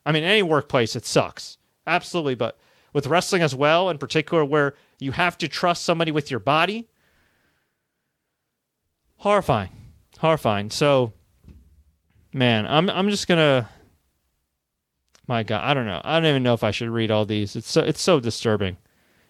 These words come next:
You know what? I'm gonna read this anonymous account.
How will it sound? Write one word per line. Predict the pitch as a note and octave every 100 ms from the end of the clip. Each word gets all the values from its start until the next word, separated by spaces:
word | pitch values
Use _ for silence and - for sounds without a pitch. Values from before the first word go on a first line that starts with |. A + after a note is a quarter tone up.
| -
You | D#3+
know | F3
what? | E3+ D#3+ D3+ E3 _ _ _ _ _ _ _ _ _ _ _ _ -
I'm | E3
gonna | E3+
read | E3+ D#3
this | D3+
anonymous | D#3 D3 D3 C3+ C#3
account. | - B2 A#2